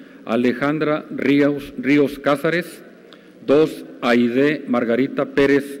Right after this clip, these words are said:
Garrido. Tres, Imelda Marrufo Nava. Cuatro, Alejandra de las Casas Muñoz.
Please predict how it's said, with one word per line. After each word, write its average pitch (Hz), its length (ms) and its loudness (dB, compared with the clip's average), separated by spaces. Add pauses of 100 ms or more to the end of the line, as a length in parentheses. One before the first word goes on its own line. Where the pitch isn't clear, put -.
Garrido. 143 460 -2 (600)
Tres, 147 480 0
Imelda 143 680 0
Marrufo 131 680 -2
Nava. 147 400 -2 (480)
Cuatro, 151 460 0 (160)
Alejandra 139 680 -2 (180)
de 113 100 0
las 107 340 -4
Casas 131 440 -4
Muñoz. 107 540 -4